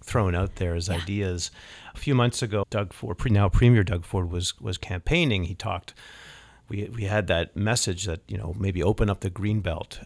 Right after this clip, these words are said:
Speaker 1: Um, and he, he, you know, very quickly, uh, went back on that idea or pulled back away from that idea. And the development community has often said, "Well, we just, we need more land. Um, there's, it's a supply issue." And,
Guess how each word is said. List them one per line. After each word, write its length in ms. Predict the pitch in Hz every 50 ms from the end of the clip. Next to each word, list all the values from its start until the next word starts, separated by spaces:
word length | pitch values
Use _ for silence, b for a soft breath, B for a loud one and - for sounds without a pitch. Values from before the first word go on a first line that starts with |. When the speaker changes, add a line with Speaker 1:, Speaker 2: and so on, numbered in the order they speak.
| - -
Speaker 1:
Um, 400 | 95 90 87 85 87 90 90 - - -
and 480 | 92 92 95 95 95 95 95 95 - B B B B B B B
he, 260 | - 131 117 113 - -
he, 320 | 107 127 120 110 104 - _ _ _ -
you 80 | 107
know, 80 | 92 87
very 180 | 95 104 95
quickly, 460 | 95 - - - - - - 95 92 90 - _ _ -
uh, 240 | 95 95 95 95 92 - -
went 180 | 104 101 98
back 280 | - 95 92 98 - -
on 120 | 92 90
that 380 | 95 95 95 98 - - - -
idea 600 | - - 90 87 87 95 92 90 85 85 87 - B B B B B B
or 140 | 127 90
pulled 240 | - - - 139 123
back 240 | 110 104 85 85 -
away 160 | 101 107 117
from 160 | - - 104
that 140 | 98 92 87
idea. 500 | 87 90 90 - 90 82 85 87 92 - B B B B B B B
And 140 | - 147 156
the 40 | 151
development 480 | 135 151 139 156 165 185 175 170 -
community 540 | - - 135 123 117 113 104 95 107 104 98
has 240 | 92 110 107 - 117
often 300 | 98 101 98 - 117 104
said, 260 | - - 113 104 107
"Well, 160 | 123 123 123
we 100 | 117 117
just, 220 | 113 110 - - - -
we 120 | 113 113 110
need 240 | 113 113 107 95 - _ _ -
more 240 | 123 107 101 98 95
land. 400 | 92 90 87 85 - 92 - - - -
Um, 380 | - 98 92 90 87 87 87 87
there's, 180 | 92 92 95
it's 200 | - - - -
a 40 | 117
supply 540 | - - - - - - 101 98 98 98 98 -
issue." 440 | 92 - - - - 92 87 90 92 B B B B B B B B B B -
And, 480 | 120 117 113 113 113 113 113 101 -